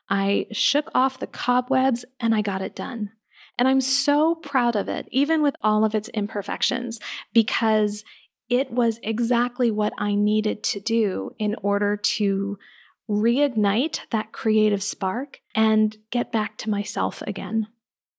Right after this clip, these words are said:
And the practice of creating that piece was also a mindfulness practice,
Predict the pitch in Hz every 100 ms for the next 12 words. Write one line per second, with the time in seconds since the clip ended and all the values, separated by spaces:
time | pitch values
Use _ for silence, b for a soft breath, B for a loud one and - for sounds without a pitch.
0 | _ _ _ 247 247 247 240 - 226 233
1 | 294 - 240 - - 220 214 226 254 233
2 | 220 - - 254 339 - - b b b
3 | - 247 - - 233 247 262 226 190 185
4 | 202 - _ 240 226 233 262 339 - 196
5 | 180 - - 180 - - - -